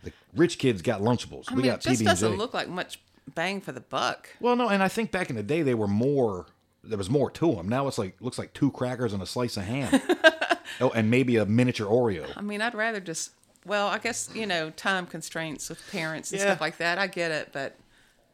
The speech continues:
Speaker 2: I mean, I'd just rather throw some peanut butter crackers
Speaker 1: Yeah.
Speaker 2: together and
Speaker 1: It's
Speaker 2: put
Speaker 1: more
Speaker 2: it in a
Speaker 1: nutritious.
Speaker 2: Ziploc. <laughs>
Speaker 1: So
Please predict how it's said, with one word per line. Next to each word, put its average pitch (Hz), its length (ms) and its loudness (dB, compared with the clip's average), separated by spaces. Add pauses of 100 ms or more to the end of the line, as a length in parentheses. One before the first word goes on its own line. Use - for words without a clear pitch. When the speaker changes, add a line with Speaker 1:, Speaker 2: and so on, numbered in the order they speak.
Speaker 2:
I 165 60 -12
mean, 180 160 -6
I'd 233 120 -6
just - 160 -12
rather 156 300 -2
throw 170 280 -8
some 143 180 -10
peanut 196 220 -8
butter 151 180 -4
crackers 160 300 -2
Speaker 1:
Yeah. 208 160 4
Speaker 2:
together 160 340 -2
and 135 260 -6
Speaker 1:
It's - 140 -18
Speaker 2:
put 104 80 -6
Speaker 1:
more 127 100 2
Speaker 2:
it 151 40 2
in 147 80 2
a - 20 2
Speaker 1:
nutritious. 139 480 -2 (200)
Speaker 2:
Ziploc. 139 460 -10 (220)
<laughs> 359 100 -4 (400)
Speaker 1:
So 147 360 6